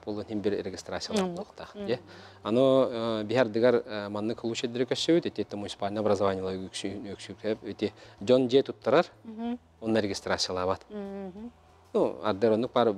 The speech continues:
Speaker 1: онтон бааннар эрдебилери бар буланы хим бир регистрациялылар, биле, страховкалан каян дальше
Speaker 2: Ага.
Speaker 1: кайылдырга.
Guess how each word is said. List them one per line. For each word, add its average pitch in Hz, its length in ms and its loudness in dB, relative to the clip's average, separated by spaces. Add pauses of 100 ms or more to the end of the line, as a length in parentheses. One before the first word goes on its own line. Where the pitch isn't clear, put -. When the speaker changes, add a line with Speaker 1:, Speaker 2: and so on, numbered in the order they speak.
Speaker 1:
онтон 110 360 0
бааннар 113 320 6
эрдебилери 120 480 4
бар 113 180 6
буланы 110 300 -2
хим 110 120 -2
бир 104 120 2
регистрациялылар, 107 760 0
биле, 92 180 -10
страховкалан - 640 -4
каян 98 280 -8
дальше 98 220 -10
Speaker 2:
Ага. - 120 -10
Speaker 1:
кайылдырга. 127 400 2